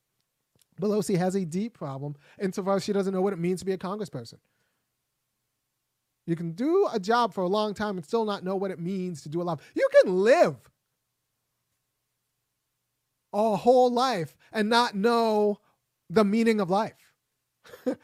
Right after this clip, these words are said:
You can screw up your whole life, age and die. You can age, even procreate and die, still l-, l-, l-, screw up the m-, meaning of life. I've been to some good funerals and I've been to some bad funerals, and it's horrible going to a bad funeral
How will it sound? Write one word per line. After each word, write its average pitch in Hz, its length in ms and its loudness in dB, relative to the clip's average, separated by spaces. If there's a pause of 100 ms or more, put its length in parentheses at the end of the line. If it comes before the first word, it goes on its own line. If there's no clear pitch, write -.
(140)
You 175 100 -6
can 226 120 -8
screw 262 220 2
up 247 80 -2
your 170 100 0
whole 269 240 6
life, 214 220 -6 (100)
age 247 420 -4
and 202 140 -2
die. 190 280 0 (160)
You 226 100 -4
can 214 160 0
age, 294 400 0 (120)
even 302 280 -2
procreate 214 640 2 (140)
and 165 160 -6
die, 165 260 0
still 285 540 2
l-, 226 220 -10
l-, 226 220 -8
l-, 185 100 -12
screw 240 360 0
up 214 220 0 (300)
the 180 120 -4
m-, 190 220 -6
meaning 208 220 -2
of 185 80 -6
life. 175 140 -2
I've 226 120 -4
been 254 120 -2
to 220 100 -6
some 160 160 -10
good 220 180 0
funerals 220 320 -2
and 185 80 -4
I've 175 100 -4
been 185 120 -4
to 175 100 -14
some 160 120 -10
bad 160 240 -4
funerals, 135 260 -6
and 160 80 -4
it's 214 100 -8
horrible 392 280 -2
going 175 180 -4
to 165 60 0
a 156 60 0
bad 156 240 -4
funeral 156 340 -6